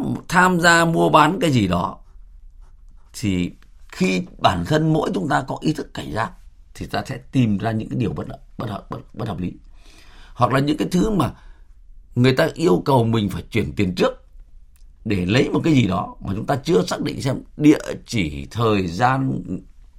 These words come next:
số điện thoại, chủ cửa hiệu đó là gì, à, loại hàng ấy là gì, rồi mẫu mã làm sao. Chúng ta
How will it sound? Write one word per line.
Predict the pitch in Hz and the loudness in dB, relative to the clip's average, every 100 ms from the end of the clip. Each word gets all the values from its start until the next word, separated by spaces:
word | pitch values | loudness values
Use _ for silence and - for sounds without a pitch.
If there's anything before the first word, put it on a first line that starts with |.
| 135 - - | -10 -10 -6
số | - 147 427 | 2 4 4
điện | 208 - - | 2 -4 -6
thoại, | - - - - - - - - - - - - | -4 -4 -4 -10 -20 -20 -20 -20 -20 -20 -20 2
chủ | 151 85 82 | 2 2 -2
cửa | - 101 104 | -8 -10 -4
hiệu | 120 - - | -4 -4 -2
đó | 110 | -2
là | 135 110 | 0 -2
gì, | 90 78 - - - - - - | -4 -4 -10 -20 -20 -20 -20 -6
à, | 82 82 - - | -4 -2 -6 -12
loại | - 135 - - | 0 2 2 0
hàng | 123 113 | -2 0
ấy | 95 110 | 0 0
là | 123 120 | -2 -4
gì, | 92 87 - | -4 -6 -8
rồi | - - | -14 -6
mẫu | 110 151 - | -2 -2 -2
mã | 302 - | -2 -2
làm | - 101 | -2 -4
sao. | - 113 120 - - - - | -4 -4 -6 -12 -20 -20 -14
Chúng | - | -6
ta | 127 | -4